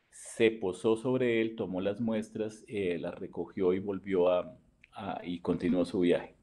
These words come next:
Bueno, aquí hay una, una, una animación del, del, del asteroide girando sobre, sobre sí mismo.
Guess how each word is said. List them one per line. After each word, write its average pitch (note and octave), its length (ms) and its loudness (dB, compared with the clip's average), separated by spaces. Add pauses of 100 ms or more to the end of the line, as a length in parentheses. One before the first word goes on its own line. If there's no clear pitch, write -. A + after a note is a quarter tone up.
(140)
Bueno, F2 340 4
aquí D#2+ 160 -2
hay E2 100 6
una, G2 460 2
una, F2+ 960 0 (880)
una G2+ 140 4
animación A2 580 6
del, F2+ 460 6
del, E2+ 280 -2
del F#2 160 -2
asteroide A2 520 4
girando G2+ 460 0
sobre, F#2+ 480 2
sobre F2 280 -2
sí F#2 140 -6
mismo. B2 480 2